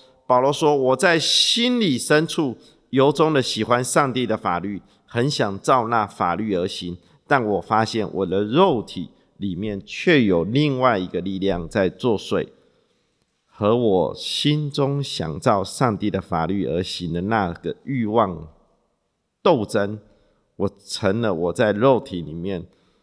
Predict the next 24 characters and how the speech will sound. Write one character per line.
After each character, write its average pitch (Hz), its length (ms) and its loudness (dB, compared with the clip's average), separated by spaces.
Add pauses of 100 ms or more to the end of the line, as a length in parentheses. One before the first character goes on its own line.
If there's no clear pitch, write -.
(380)
作 151 180 2
祟 127 240 4
的 95 140 2
那 95 160 -4
个 87 240 -6 (180)
力 110 200 -4
量 95 260 -2
的 - 160 -12 (160)
奴 80 400 -10
隶。” 92 220 -6 (380)
这 220 160 -2
就 214 120 -6
是 190 160 -8
我 123 140 -2
们 87 100 -6
的 82 100 -6
光 78 300 -14
景， - 200 -20 (580)
我 170 100 4
们 175 140 4
就 233 240 4
有 151 100 2
征 190 460 0
战。 175 340 -4